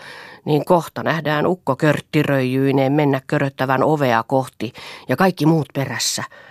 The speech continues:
kuni pienet kalat Valaskalan pyörteessä.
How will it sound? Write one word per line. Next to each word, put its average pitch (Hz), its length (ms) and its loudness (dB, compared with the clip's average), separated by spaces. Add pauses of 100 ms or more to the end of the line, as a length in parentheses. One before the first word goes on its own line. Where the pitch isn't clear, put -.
(140)
kuni 127 240 -4
pienet 139 460 -4
kalat 160 340 -2 (100)
Valaskalan 104 600 -6
pyörteessä. - 760 -8